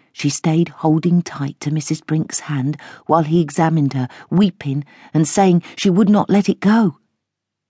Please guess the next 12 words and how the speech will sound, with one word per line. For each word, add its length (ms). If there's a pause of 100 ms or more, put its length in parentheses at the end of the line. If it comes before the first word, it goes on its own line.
(800)
Missus 320
Brink 380
died 420
soon 360
after. 440 (1200)
She 160
never 220
said 180
another 300
word, 400
Ruth 240
said, 340